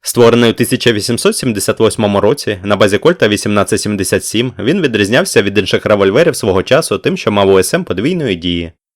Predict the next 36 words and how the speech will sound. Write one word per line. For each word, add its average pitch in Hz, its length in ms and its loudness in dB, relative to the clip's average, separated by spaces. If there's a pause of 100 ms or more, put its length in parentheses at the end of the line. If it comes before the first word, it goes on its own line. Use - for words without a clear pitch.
(380)
І 101 80 -4
хоча 110 260 0
Самуель 110 360 2
Кольт 151 280 -2
ніколи 107 340 2
не 101 120 0
належав 120 400 0
до 104 120 0
прихильників 107 600 -2
револьверів 98 500 2
подвійної 95 520 0
дії, 110 340 -4
вважаючи, 110 460 0
що 110 140 0
більше 104 300 -2
зусилля 131 440 -2
при - 140 -4
натисканні 104 560 0
на 101 140 -2
спусковий 101 500 -2
гачок 92 340 -2
негативно 120 500 -2
позначається 101 640 0
на 101 100 2
влучності 98 500 0
стрільби, 95 500 -2 (140)
масова 104 400 2
поява 101 360 4
таких 98 320 -2
револьверів 107 520 0
змусила 101 420 0
компанію 101 440 0
Кольт 165 180 0
створити 101 440 -2
свою 123 280 0
модель. 90 380 -2